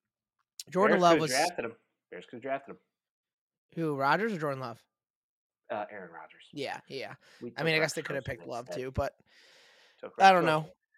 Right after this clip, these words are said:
Speaker 1: We'll see
Speaker 2: Well,
Speaker 1: how he
Speaker 2: Love,
Speaker 1: is. I don't
Speaker 2: Love,
Speaker 1: think he's
Speaker 2: they
Speaker 1: gonna be
Speaker 2: traded
Speaker 1: horrible.
Speaker 2: back in the first round. I don't think he's gonna be great.
Speaker 1: Yeah.
Speaker 2: I mean, he looked okay against the Eagles in that end of season. I mean, he did look okay.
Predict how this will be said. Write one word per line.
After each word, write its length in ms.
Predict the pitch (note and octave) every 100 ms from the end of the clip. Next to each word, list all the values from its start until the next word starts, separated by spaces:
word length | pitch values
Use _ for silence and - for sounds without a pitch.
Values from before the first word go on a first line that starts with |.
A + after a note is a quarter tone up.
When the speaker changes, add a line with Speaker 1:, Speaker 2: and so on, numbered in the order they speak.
| _
Speaker 1:
We'll 80 | G3
see 80 | G3+ A3
Speaker 2:
Well, 0 |
Speaker 1:
how 140 | G3+ F#3
he 60 |
Speaker 2:
Love, 100 | A#3
Speaker 1:
is. 120 | B3 E3
I 20 |
don't 120 | C#3 - C3 G3+
Speaker 2:
Love, 60 | A#3
Speaker 1:
think 100 | F#3+
he's 80 |
Speaker 2:
they 0 | F#3+
Speaker 1:
gonna 100 | F3
be 80 |
Speaker 2:
traded 100 | A3
Speaker 1:
horrible. 220 | C#3+ C3 C#3+
Speaker 2:
back 200 | F#3+ F#3+
in 80 | C#3
the 100 | B2 -
first 280 | A2+ A2 -
round. 420 | G#2+ G2 F#2+ F#2 _ -
I 100 | D3
don't 140 | C#3
think 120 | A2+
he's 120 | G2+
gonna 140 | F2+ F2+
be 120 | E2
great. 520 | - F2+ C#3 B2 C3+ - _
Speaker 1:
Yeah. 220 | C#3+ A#2 D#2+ _ _ _ _ _
Speaker 2:
I 20 |
mean, 100 | A#3
he 160 | A3+ C4
looked 260 | G#3+ D4 A3+
okay 320 | F3 D#3 E3+
against 260 | B2+ A2
the 80 | -
Eagles 680 | G#2 B2+ G#2 F2+ F2+ F#2 - _ -
in 80 | C3+
that 140 | A#2+
end 160 | A2+ G#2
of 80 |
season. 400 | - A2+ G#2 F#2 - _
I 40 | A#2
mean, 100 | B2
he 160 | C#3
did 240 | - D3 A2
look 200 | A2 -
okay. 400 | G2+ F#2 - F2